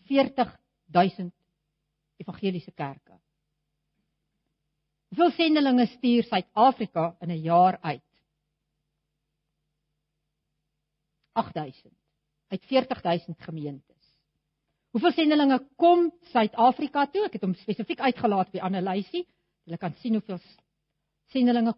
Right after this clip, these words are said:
kom Suid-Afrika toe. Twaalf duisend.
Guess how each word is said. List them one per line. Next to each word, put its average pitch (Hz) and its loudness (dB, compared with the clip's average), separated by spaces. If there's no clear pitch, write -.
kom 302 6
Suid-Afrika 190 -4
toe. - -18
Twaalf 220 2
duisend. - -20